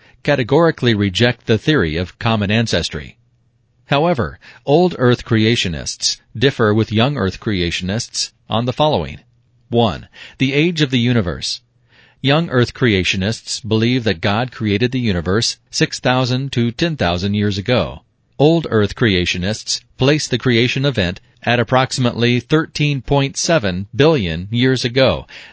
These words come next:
thus being more in line with mainstream science, at least on this point. Two,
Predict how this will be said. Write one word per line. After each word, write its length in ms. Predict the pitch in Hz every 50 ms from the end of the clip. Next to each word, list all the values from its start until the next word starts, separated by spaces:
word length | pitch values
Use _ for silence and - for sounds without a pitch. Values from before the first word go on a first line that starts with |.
| -
thus 260 | - 117 110 107 -
being 300 | - 113 117 110 104 98
more 200 | 98 107 104 113 113
in 120 | 123 123
line 320 | 98 85 82 80 87 92 101
with 220 | 104 107 - -
mainstream 760 | 113 113 113 113 113 110 - - - 117 107 101 92 85 82
science, 640 | - - 147 135 101 82 73 62 - - - - -
at 120 | - -
least 260 | - 104 104 - - 104
on 140 | 90 85
this 140 | 80 80 -
point. 360 | - - 131 113 82 - - - _ _ _ _ _ _ _ _ _ _ -
Two, 340 | - 175 135 90 71 -